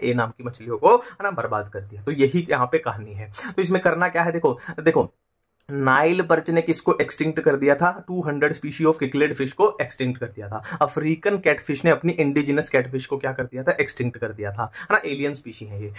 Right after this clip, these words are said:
ठीक है, और ये है जैसे कि कैरेट ग्रास है, आपको पता ही है कैरेट ग्रास, कांग्रेस ग्रास बोलते हैं, पार्थेनियम lantana, वाटर हायसिंथ, ये सब क्या है, नेटिव स्पीशी। किसी भी एरिया में अगर ये आ जाए तो वहाँ की नेटिव स्पीशी को उड़ा के खुद ही खुद फैल जाते हैं।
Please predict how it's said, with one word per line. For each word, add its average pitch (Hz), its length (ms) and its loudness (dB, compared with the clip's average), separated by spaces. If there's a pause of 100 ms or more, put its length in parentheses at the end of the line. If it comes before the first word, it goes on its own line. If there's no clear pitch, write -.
(120)
ठीक 196 80 2
है, 160 200 2
और 170 80 -2
ये 170 120 4
है 170 80 6
जैसे 170 220 2
कि 170 80 -6
कैरेट 160 360 2
ग्रास 147 280 4
है, 156 60 0
आपको 143 180 -8
पता 147 200 -2
ही 151 100 -2
है 147 60 -2
कैरेट 131 280 2
ग्रास, 127 260 2
कांग्रेस 131 300 -4
ग्रास 123 260 0
बोलते 120 240 -8
हैं, 127 100 -8
पार्थेनियम 123 500 0
lantana, 123 440 2
वाटर 123 240 2
हायसिंथ, 123 440 2
ये 143 200 2
सब 139 200 2
क्या 135 120 2
है, 139 180 0
नेटिव 139 320 -2
स्पीशी। 131 320 -12
किसी 131 220 -8
भी 135 100 0
एरिया 127 200 6
में 131 120 2
अगर 123 160 2
ये 117 120 -2
आ 117 120 4
जाए 139 320 2 (180)
तो 143 80 -6
वहाँ 131 200 0
की 143 120 -8
नेटिव 123 280 -2
स्पीशी 127 300 -10
को 131 100 4
उड़ा 113 180 4
के 143 120 0
खुद 131 220 -2
ही 120 160 0
खुद 139 240 2
फैल 110 280 0
जाते 104 240 -8
हैं। 110 160 -12